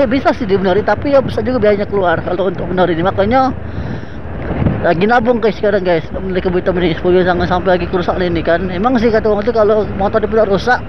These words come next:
walaupun lah pernah diganti cak manapun, bakal rusak tuh lah, guys, masih, guys,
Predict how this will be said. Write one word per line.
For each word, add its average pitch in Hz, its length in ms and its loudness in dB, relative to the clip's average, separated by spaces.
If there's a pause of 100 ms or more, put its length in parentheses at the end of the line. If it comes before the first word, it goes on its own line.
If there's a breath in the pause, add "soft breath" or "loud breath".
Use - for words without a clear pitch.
(120)
walaupun 185 320 0
lah 214 80 2
pernah 208 240 -2
diganti 190 400 0
cak 175 160 -4
manapun, 185 400 -2 (720 loud breath)
bakal 233 160 2
rusak 240 160 2
tuh 294 160 2
lah, 269 80 4
guys, 208 160 2
masih, 220 240 0
guys, 170 240 2